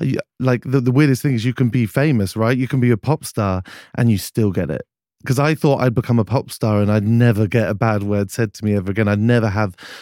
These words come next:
homophobia. I'd never experience it if I became a star,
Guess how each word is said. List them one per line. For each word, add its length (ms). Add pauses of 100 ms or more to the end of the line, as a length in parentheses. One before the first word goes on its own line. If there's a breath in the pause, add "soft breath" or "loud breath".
(180 loud breath)
homophobia. 720
I'd 80
never 200
experience 560
it 80
if 140
I 80
became 380 (480)
a 40
star, 500